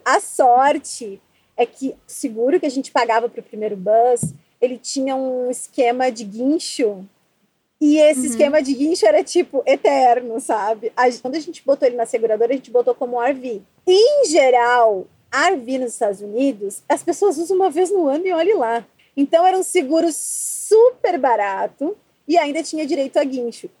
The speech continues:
Speaker 1: Ca-, a gente usava esse guincho, assim, umas trinta vezes por ano.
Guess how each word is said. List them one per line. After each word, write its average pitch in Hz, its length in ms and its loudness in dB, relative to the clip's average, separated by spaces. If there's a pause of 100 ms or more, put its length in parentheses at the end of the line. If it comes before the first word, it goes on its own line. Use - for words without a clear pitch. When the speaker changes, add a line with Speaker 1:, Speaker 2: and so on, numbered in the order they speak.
(140)
Speaker 1:
Ca-, 233 220 -2
a 233 100 0
gente 277 240 -2
usava 247 380 0
esse 269 180 -10
guincho, 208 640 -16 (220)
assim, 254 280 -8
umas 240 320 -4 (140)
trinta 311 460 4
vezes 208 240 -4
por 190 160 -10
ano. 180 340 -8